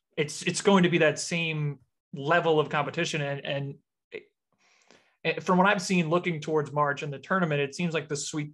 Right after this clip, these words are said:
the sweet spot number for them to, to kind of feel good about where they're at is, is, seems to be twenty, twenty-one. Um, so you've got, you're at thirteen, and I, and I feel like you'd like to be higher than that.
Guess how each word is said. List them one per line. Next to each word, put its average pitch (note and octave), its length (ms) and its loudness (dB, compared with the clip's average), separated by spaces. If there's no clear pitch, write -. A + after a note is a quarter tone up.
the D#3 80 -2
sweet F#3 280 -4
spot E3+ 320 0
number D#3 380 0
for D3+ 160 -6
them C#3 380 -4
to, C#3 220 -10
to C#3 160 -12
kind C#3+ 260 -2
of C3 100 -6
feel D3 240 0
good C#3+ 380 4
about E3 260 2
where F3 140 0
they're E3 160 -2
at E3 160 -2
is, C#3 260 -12
is, C3+ 240 -6
seems D#3 160 -4
to C3+ 80 -8
be C3+ 80 -12
twenty, D#3+ 600 -4
twenty-one. D3+ 760 -4
Um, D3 280 -2
so D3+ 140 -8
you've F3 260 -4
got, F#3 300 2
you're F#3+ 140 2
at A#3 160 -2
thirteen, E3 580 -2
and D3 80 -8
I, C3+ 160 -8
and D3 100 -4
I C#3 60 0
feel C#3+ 160 -2
like D#3 140 0
you'd C#3 160 -8
like D3+ 220 0
to D3 60 -10
be B2+ 140 -12
higher F3+ 400 2
than B2 220 -6
that. A2+ 300 -10